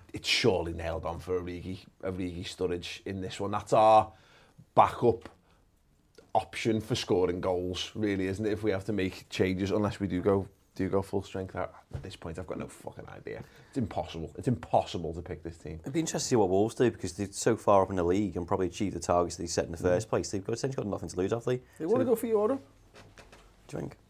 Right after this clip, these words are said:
Speaker 3: Why not? If,
Speaker 2: Mm.
Speaker 3: if one of the bigger sides wins a cup, or one of the bigger sides in the league wins a European Cup,
Speaker 2: Mm.
Speaker 3: they're right in the hunt.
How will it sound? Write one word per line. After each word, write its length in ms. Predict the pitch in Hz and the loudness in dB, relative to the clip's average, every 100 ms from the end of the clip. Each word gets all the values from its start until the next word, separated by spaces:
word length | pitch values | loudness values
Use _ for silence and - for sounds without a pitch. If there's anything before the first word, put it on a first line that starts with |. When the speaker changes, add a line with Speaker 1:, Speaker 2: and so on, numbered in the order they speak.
| _ _ _ | _ _ _
Speaker 3:
Why 120 | 175 | -4
not? 280 | 202 247 285 165 | 0 0 0 -6
If, 120 | - | -8
Speaker 2:
Mm. 180 | 113 135 | -8 -6
Speaker 3:
if 100 | 180 | -2
one 120 | 196 | 2
of 60 | 240 | 4
the 60 | |
bigger 240 | 202 156 185 | 6 6 4
sides 360 | 214 208 220 | 6 8 6
wins 220 | 202 143 123 | 4 0 -2
a 40 | |
cup, 380 | - 185 - - - _ - - - | 2 2 2 -8 -20 _ -20 -20 -8
or 160 | - 131 | 2 6
one 160 | 139 147 | 6 8
of 60 | |
the 120 | 147 | 8
bigger 300 | 143 143 139 | 8 2 2
sides 340 | 135 147 135 131 | 2 4 4 2
in 60 | |
the 60 | 131 | 0
league 200 | 127 123 | 2 2
wins 260 | 123 123 120 | 2 0 2
a 40 | |
European 560 | 117 117 113 113 131 175 | 4 4 4 -2 -2 0
Cup, 280 | 226 180 - - | 0 0 -6 -6
Speaker 2:
Mm. 240 | 107 104 101 | -4 -4 0
Speaker 3:
they're 160 | 202 | 4
right 240 | 226 175 156 | 6 6 4
in 120 | 143 | 2
the 80 | 110 | 0
hunt. 280 | 151 262 | -4 -6